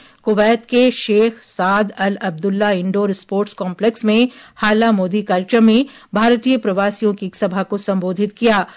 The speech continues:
उन्होंने कुवैत के विकास में महत्वपूर्ण योगदान और कुवैती अधिकारियों और नागरिकों से समान रूप से सम्मान अर्जित करने के लिए भारतीय समुदाय की सराहना की। श्री मोदी ने कुवैत के दृष्टिकोण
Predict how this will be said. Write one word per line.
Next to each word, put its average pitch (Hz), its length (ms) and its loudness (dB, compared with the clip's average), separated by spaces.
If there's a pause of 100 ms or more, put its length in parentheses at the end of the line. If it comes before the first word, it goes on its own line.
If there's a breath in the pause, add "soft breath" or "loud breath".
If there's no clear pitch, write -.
(200 loud breath)
उन्होंने 277 260 4
कुवैत 226 480 2
के 254 100 2
विकास 196 480 -2
में 226 80 4
महत्वपूर्ण 196 600 -2
योगदान 196 600 0 (280 loud breath)
और 202 120 2
कुवैती 208 520 0
अधिकारियों 208 640 2
और 196 240 -2
नागरिकों 196 560 -2
से 247 320 2 (240 loud breath)
समान 220 440 2
रूप 208 180 0
से 226 180 0
सम्मान 208 460 0
अर्जित 202 400 -4
करने 196 300 0
के 226 180 0
लिए 214 300 2 (280 loud breath)
भारतीय 226 480 2
समुदाय 196 440 -2
की 208 160 -8
सराहना 202 440 -2
की। 220 320 -2 (240 loud breath)
श्री 254 140 0
मोदी 233 280 4
ने 226 140 4
कुवैत 202 440 -2
के 214 100 0
दृष्टिकोण 202 640 0